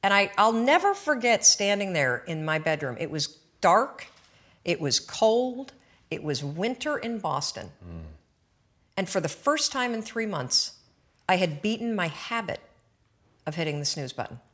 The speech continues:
Speaker 1: I couldn't believe it. And I thought, Wait a minute. Counting backwards? That is the dumbest thing I've ever heard in my entire life. Well, the next morning I used it again and it worked. The next morning I used it again and it worked. The next morning I used it again and it worked.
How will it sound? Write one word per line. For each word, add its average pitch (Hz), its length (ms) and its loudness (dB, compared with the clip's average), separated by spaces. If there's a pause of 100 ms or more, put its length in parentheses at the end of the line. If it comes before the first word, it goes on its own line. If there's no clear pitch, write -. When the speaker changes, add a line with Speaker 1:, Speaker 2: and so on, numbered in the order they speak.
(1400)
Speaker 1:
I 240 60 2
couldn't 285 240 -2
believe 247 320 -2
it. 220 160 0
And 233 120 0
I 226 80 2
thought, 240 320 0 (280)
Wait 226 200 -2
a - 20 -4
minute. 107 240 -12 (920)
Counting 233 520 -6
backwards? 175 540 -2
That 285 120 -4
is 151 120 -4
the 107 120 -10 (300)
dumbest 226 360 0
thing 214 140 -6
I've 175 100 -4
ever 151 200 -2
heard 147 160 -4
in 135 80 -10
my 120 120 -8
entire 90 360 -10
life. - 340 -16 (560)
Well, 226 80 -4
the 220 80 -2
next 180 240 0
morning 165 260 -2
I 190 40 -6
used 180 240 -6
it 220 80 -10
again 302 200 -12
and - 100 -12
it - 80 -12
worked. 202 260 -12 (500)
The 147 80 -6
next 151 220 -4
morning 165 260 0
I 170 80 -2
used 180 200 -4
it 202 80 -8
again 226 260 -8
and 151 100 -8
it - 100 -12
worked. - 280 -12 (240)
The 131 80 -2
next 123 200 -2
morning 156 260 -2
I 170 60 0
used 175 220 -2
it 196 80 -6
again 220 300 -4
and 156 160 -8
it - 80 -10
worked. 226 300 -4